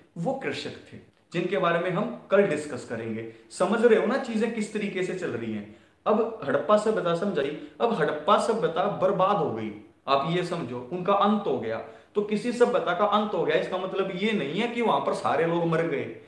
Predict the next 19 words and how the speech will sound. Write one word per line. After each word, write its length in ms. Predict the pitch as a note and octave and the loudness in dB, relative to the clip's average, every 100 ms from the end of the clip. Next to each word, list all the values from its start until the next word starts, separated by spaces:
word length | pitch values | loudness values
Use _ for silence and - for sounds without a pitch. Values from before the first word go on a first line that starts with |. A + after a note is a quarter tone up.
| - E3 | -10 -4
इसका 260 | E3+ - | -2 0
मतलब 340 | - - F#3 E3+ | 0 -2 -2 -2
ये 160 | E3+ E3 | -2 0
है 100 | A#3 | 0
वहां 240 | F3 A2 | 0 0
पर 160 | F#3 F3+ | 2 2
रहने 320 | A#2 A2+ C#3+ | 2 -2 -2
वाले 260 | C#3+ C3+ | 0 0
लोग 140 | C#3+ E3+ | -2 -4
उस 200 | A#3 - | -6 -6
जगह 340 | C#3 G#3+ F3+ D3+ | -4 0 0 0
को 80 | |
छोड़कर 380 | C#3 B2 A#2+ G#3 | -2 -4 -4 -2
दूसरी 440 | G3+ A#3 - A#3+ B3+ | 0 -2 -4 -4 -2
जगह 280 | A3 E3 D#3+ | 0 0 -2
पर 80 | |
settle 340 | D3+ A#2 B2+ B2 | -4 -6 -4 -4
हो 120 | G#2+ | -6
गए। 140 | G#2 | -8